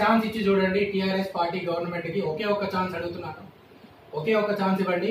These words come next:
కలిశాను, జూపల్లి సార్ని కలిశాను, మేము కలిస్తేనే వర్కులు జరిగినాయి. అదే ఒక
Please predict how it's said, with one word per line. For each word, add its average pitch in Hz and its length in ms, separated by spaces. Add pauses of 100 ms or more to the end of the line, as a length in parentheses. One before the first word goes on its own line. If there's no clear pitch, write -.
కలిశాను, 190 300 (220)
జూపల్లి 190 340
సార్ని 180 260
కలిశాను, 170 360 (680)
మేము 226 300
కలిస్తేనే 220 400 (100)
వర్కులు 196 300
జరిగినాయి. 175 340 (300)
అదే 190 140 (100)
ఒక 202 100